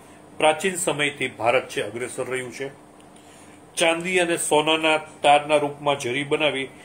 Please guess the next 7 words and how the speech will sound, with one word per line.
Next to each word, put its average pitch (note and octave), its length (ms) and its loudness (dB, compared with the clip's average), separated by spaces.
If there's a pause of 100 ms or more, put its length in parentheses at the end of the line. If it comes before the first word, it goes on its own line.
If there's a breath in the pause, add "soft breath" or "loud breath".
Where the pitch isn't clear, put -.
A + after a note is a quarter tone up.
(320 loud breath)
એનો C#3+ 180 2
ઉપયોગ C#3 520 2 (580 loud breath)
એ D3+ 240 2 (280)
વસ્ત્રોની E3 560 2
અંદર D3 420 0
એ C3 60 2
તાર C#3+ 500 2